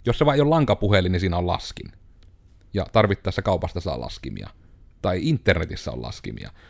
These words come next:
Niin se voit vähän niin kuin todentaa tarvittaessa sitten, että se laskin toimii oikein käyttämällä jotain muuta laskinta.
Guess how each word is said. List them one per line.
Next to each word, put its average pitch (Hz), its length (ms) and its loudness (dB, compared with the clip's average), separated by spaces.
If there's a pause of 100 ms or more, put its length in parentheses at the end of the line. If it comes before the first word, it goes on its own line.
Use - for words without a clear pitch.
(160)
Niin 95 80 2
se 101 80 6
voit 98 120 2
vähän 101 160 4
niin 98 80 0
kuin 104 120 0
todentaa 107 460 4
tarvittaessa 90 560 -2
sitten, 87 160 -4
että - 80 -6
se 101 60 0
laskin 90 300 -2
toimii 92 260 0
oikein 101 440 0
käyttämällä 85 440 -4
jotain 92 280 -2
muuta 113 260 2
laskinta. - 500 -12